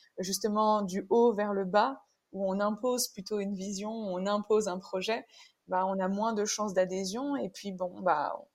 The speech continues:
on a aussi moins conscience peut-être de l'impact qu'on a réellement sur ce territoire.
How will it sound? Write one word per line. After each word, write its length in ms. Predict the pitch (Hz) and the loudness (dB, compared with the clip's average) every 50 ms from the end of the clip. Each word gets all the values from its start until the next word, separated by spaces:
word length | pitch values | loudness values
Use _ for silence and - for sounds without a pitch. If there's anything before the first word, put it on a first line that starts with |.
| _ _ _ _ | _ _ _ _
on 120 | - 208 202 | -4 -2 0
a 160 | 196 202 196 | 2 2 2
aussi 240 | 196 - - - 202 | 0 -2 -4 -4 -4
moins 580 | 202 233 277 277 262 254 240 233 220 208 214 - _ _ _ _ - | -4 -4 -2 -4 -4 -4 -4 -4 -4 -4 -6 -10 _ _ _ _ -2
conscience 560 | - 294 302 294 - - 277 269 285 285 - | 0 2 4 4 4 4 2 2 2 0 -2
peut-être 340 | - 233 240 240 233 214 196 | -2 -2 0 0 0 0 0
de 80 | 214 | 0
l'impact 680 | 208 202 202 208 208 - 233 247 - - - - - - _ _ _ _ | 0 0 0 -2 0 0 0 0 0 -6 -14 -18 -18 -18 _ _ _ _
qu'on 180 | _ - 220 214 | _ -4 0 0
a 100 | 208 214 | 0 0
réellement 540 | 202 202 226 220 220 220 220 220 226 247 233 | 0 0 0 0 0 0 0 0 0 -2 -2
sur 200 | - - 208 - | -6 -4 -4 -4
ce 120 | - 208 202 | -2 -2 -4
territoire. 720 | - 208 196 196 196 190 - 226 226 240 233 - - | -4 -4 -6 -6 -6 -6 -2 0 0 0 -2 -6 -16